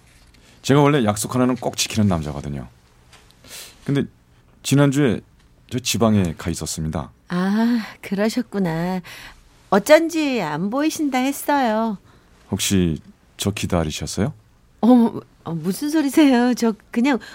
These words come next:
Speaker 2: 우산 때문에 그런 거죠.
Speaker 1: 아, 농담입니다. <laughs> 어, 그리고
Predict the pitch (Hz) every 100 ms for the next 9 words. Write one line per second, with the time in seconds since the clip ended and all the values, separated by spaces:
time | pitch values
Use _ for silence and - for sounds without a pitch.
0 | - 180 320 359 392 415 415 370 302 294
1 | 277 233 226 254 233 - 139 117 120 117
2 | 120 131 87 - - - 135 - 143 -
3 | - - - - - _ _ _ _ _
4 | _ - 104 95 156 147